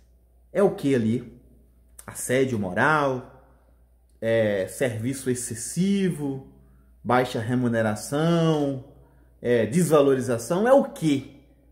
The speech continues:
Qual, o, é isso que devemos questionar. O que levou ele a chegar àquele ponto? Porque, pelo visto aí, é, pelo, eu vi uma entrevista recente agora com o comandante-geral,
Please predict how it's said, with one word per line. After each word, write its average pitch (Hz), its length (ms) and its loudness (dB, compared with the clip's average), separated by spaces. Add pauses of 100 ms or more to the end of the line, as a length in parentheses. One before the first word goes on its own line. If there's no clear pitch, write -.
(200)
Qual, 240 260 6
o, - 180 -6 (320)
é 214 100 6
isso 254 440 2
que - 160 -18
devemos 190 500 -4
questionar. 214 560 -10 (540)
O 180 80 -6
que 320 240 0
levou 208 500 8
ele 196 340 4
a - 20 -6
chegar 175 380 -4
àquele 190 280 -4
ponto? 180 640 -8 (1040)
Porque, 180 320 4
pelo 240 340 4
visto 160 520 -2
aí, 175 520 -2 (640)
é, 98 760 0
pelo, 151 300 -6
eu 135 140 -2
vi 143 80 -4
uma 180 120 0
entrevista 160 760 -2
recente 127 520 -6
agora 131 340 -2
com 143 160 -8
o 123 40 -6
comandante-geral, 127 1300 -2